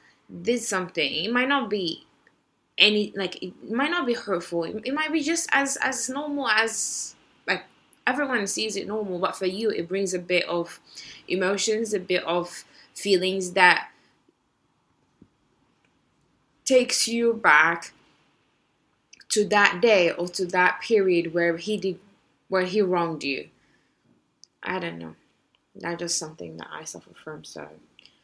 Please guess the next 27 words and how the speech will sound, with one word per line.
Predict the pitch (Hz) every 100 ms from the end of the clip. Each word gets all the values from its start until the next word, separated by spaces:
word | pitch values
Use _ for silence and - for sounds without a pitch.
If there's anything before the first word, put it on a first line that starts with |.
| _ _ _ _ - -
so | 254
for | 233 233
me, | 247 269 240 185
like, | 202 180 190
it | 214
can | 240
be | 214
really | 226 202 214 226 214 196
difficult | 202 196 - 190 185
to | 185
forgive | 190 175 180 180
someone | 190 180 165 156 143 156 202 226 _ _ _ _ _ -
when | 170 196 196 180 - _ _ -
you | 180 196
know | 190 175 170 180
they've | 214 214
hurt | - 226 214 -
you. | 196 180 - _ _ _ _ _ _ _ - -
I |
don't | 262
know. | 262 247
I | 196
find, | - 226 233 233 _ _ _ _ _ 220
okay. | 214 165 - _ _ - - -
I | 202
think | 311
because | 330 285 254 -